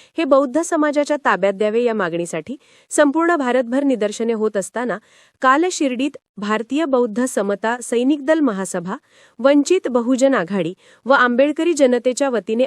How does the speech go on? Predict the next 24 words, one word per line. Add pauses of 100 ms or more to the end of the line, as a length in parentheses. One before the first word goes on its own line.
अप्पर
जिल्हाधिकारी
कार्यालयावर
मोर्चा
काढत (260)
निवेदन
दिले
आहे. (380)
याप्रसंगी
"महाबोधी
विहार
मुक्त
करा, (360)
डॉक्टर
बाबासाहेब
आंबेडकर
व
भगवान
गौतम
बुद्धांच्या
घोषणांनी
परिसर (300)
दुमदुमून
टाकला."